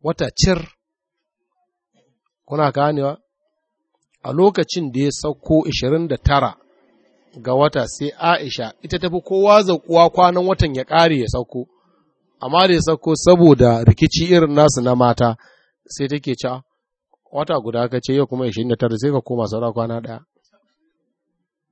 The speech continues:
Shi ne sai annabi, shi annabi bai ɗauka abu da zafi, sai ya fa, sai ya mata hadisi.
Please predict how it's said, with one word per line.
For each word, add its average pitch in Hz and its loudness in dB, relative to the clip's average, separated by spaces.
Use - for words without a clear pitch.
Shi 131 -8
ne 127 -6
sai 127 -2
annabi, 120 -6
shi 202 -2
annabi 202 2
bai 190 2
ɗauka 170 4
abu 131 0
da 120 0
zafi, 131 2
sai 175 2
ya 170 4
fa, 175 2
sai 180 2
ya 190 0
mata 196 0
hadisi. 123 -8